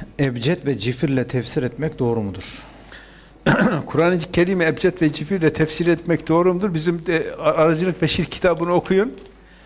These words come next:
Speaker 2: Kur'an-ı Kerim'i kendi keyiflerine uydurmak için ebced ve cifirle tefsir ederler.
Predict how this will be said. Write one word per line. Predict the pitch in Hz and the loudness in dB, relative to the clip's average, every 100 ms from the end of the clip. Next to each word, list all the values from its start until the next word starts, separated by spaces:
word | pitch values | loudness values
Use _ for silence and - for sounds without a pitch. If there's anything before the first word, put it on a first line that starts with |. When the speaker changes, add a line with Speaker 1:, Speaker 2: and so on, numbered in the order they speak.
| - - _ _ - - - | -20 -20 _ _ -20 -20 -4
Speaker 2:
Kur'an-ı | 139 180 196 226 | 0 4 4 4
Kerim'i | 226 202 185 156 135 | 2 2 2 2 2
kendi | - 151 190 190 208 - - - _ - | 2 0 2 0 -2 -4 -10 -20 _ -6
keyiflerine | - 180 202 - 202 214 233 | 2 2 2 0 2 2 2
uydurmak | 180 165 160 170 202 247 185 | 2 2 4 2 2 0 0
için | - 156 143 | 0 2 2
ebced | 160 120 156 143 - | 0 0 0 0 0
ve | |
cifirle | 120 123 - 131 123 | -2 -4 -2 0 0
tefsir | - 120 - 120 | -2 -6 -4 -4
ederler. | 113 107 104 98 90 - - | -2 -2 -4 -6 -12 -16 -20